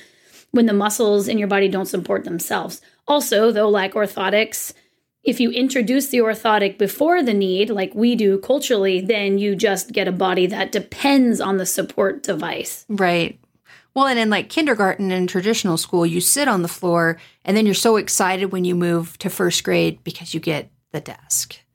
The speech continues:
Speaker 1: That's big kid stuff
Speaker 2: And that's big
Speaker 1: right
Speaker 2: kid
Speaker 1: there.
Speaker 2: stuff. Like, it doesn't even occur, you know, to you
Speaker 1: No.
Speaker 2: because you want that big kid desk. But
Speaker 1: Well,
Speaker 2: then
Speaker 1: it's
Speaker 2: it,
Speaker 1: not
Speaker 2: it
Speaker 1: even
Speaker 2: takes away
Speaker 1: kids.
Speaker 2: that opportunity of,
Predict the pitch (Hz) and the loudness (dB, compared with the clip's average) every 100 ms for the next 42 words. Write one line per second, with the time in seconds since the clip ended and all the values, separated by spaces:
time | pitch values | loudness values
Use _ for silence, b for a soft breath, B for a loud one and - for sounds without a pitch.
0 | _ 262 240 214 285 - 381 - 320 262 | _ -4 0 2 0 0 0 2 2 2
1 | 190 - 220 220 226 233 240 277 277 165 | 0 0 0 0 0 2 2 2 2 2
2 | - 175 170 175 180 185 190 175 170 170 | 0 0 0 -2 -2 -2 -2 -2 -2 -6
3 | - 208 180 160 147 - _ - 180 160 | -4 -2 0 0 -6 -16 _ -14 -10 -6
4 | 147 143 156 _ _ - 160 165 523 233 | -6 -8 -14 _ _ -10 -2 -2 0 0
5 | 165 185 185 196 185 175 127 175 165 - | 0 0 2 2 2 0 0 -2 -4 0
6 | 175 147 170 175 135 - - - b b | 0 0 0 0 0 -2 -2 -10 b b
7 | _ - 165 392 262 262 277 302 285 262 | _ -2 0 2 4 4 4 4 4 4
8 | 233 214 294 320 202 190 165 190 185 185 | 2 2 2 2 2 0 2 0 0 -2
9 | - 214 247 165 151 151 160 156 151 - | 0 0 2 2 2 2 2 0 -4 -10
10 | - - | -20 -20